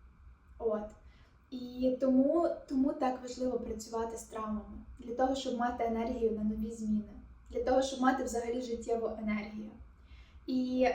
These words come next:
кожного разу, коли ми віримо в своє неможливе тут, ми приймаємо рішення з минулої версії себе. Тому дуже важливо повертатися до цієї версії і, а,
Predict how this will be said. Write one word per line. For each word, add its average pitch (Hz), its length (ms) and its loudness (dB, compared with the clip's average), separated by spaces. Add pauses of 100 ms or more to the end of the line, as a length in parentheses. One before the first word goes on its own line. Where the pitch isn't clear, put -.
кожного 285 360 -2
разу, 294 340 4
коли 254 140 0
ми 240 120 -6
віримо 262 320 0
в 240 60 -8
своє 240 320 -8
неможливе 233 500 -4
тут, 339 280 -4 (360)
ми 269 100 2
приймаємо 262 560 4
рішення 254 440 0
з 220 60 0
минулої 233 420 2
версії 220 420 -2
себе. 208 400 -12 (840)
Тому 262 220 4
дуже 294 340 0
важливо 262 460 2
повертатися 254 720 0
до 226 80 0
цієї 233 400 2
версії 233 600 -2 (580)
і, 240 480 -8 (580)
а, - 80 -16